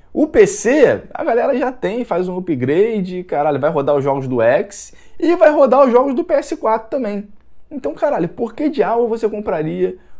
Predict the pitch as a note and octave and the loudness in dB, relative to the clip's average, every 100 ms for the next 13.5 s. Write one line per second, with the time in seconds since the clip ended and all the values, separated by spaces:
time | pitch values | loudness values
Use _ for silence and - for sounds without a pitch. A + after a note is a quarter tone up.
0 | - C#3+ D3+ D3 C#3 C3 G2+ B2+ C3 B2+ | -8 -2 0 0 0 -2 -4 -4 -2 -2
1 | A#2+ A#2+ A#2+ - B2+ C3+ C3 C#3 - B2 | -2 -4 -6 -8 -10 -2 -2 -2 -2 -2
2 | - C3 C3+ A#2 G2 A#2+ B2+ B2 G2+ - | -2 -6 -6 -14 -8 -6 -6 -8 -12 -10
3 | D4 G#3+ F2 D#2 - A2+ G#2+ - F2+ F2+ | -8 -8 -8 -12 -14 -14 -12 -8 -6 -4
4 | F#2 - G2 B2 D3 - - - - - | -6 -6 -8 -8 -8 -10 -14 -16 -18 -20
5 | _ - - D#3 F3 G#3 A#3 A#3 - - | _ -20 -18 -12 -4 -2 -2 -6 -16 -20
6 | - - - A#3 A3 A#3+ - - C#4+ - | -20 -20 -2 0 0 -4 -6 -4 -4 -6
7 | - B2+ C3 C#3+ E3+ G#3+ C#4 - - - | 0 2 2 0 0 -2 -4 -16 -20 -10
8 | F3+ - D3+ D#3+ D#3+ A3 F3 E3 G#3+ D#3 | -10 -8 -8 -6 -6 -6 -6 -6 -6 -6
9 | B2+ E3+ - - C#3+ C#3 - B2 G#2 A2+ | -6 -8 -12 -12 -10 -12 -12 -8 -6 -8
10 | C#3 - _ _ - - - B2 A#2+ C3+ | -12 -20 _ _ -20 -20 -16 -10 -6 -6
11 | C3+ C3 B2 - A2 A2+ A#2+ G#2 G2+ - | -6 -8 -8 -8 -6 -6 -6 -6 -6 -10
12 | C#3+ A2+ E2 G#2+ B2 C#3 D3+ - - - | -10 -8 -6 -4 -2 -4 -6 -16 -18 -20
13 | - G2 A2+ A2+ - | -16 -4 0 0 -2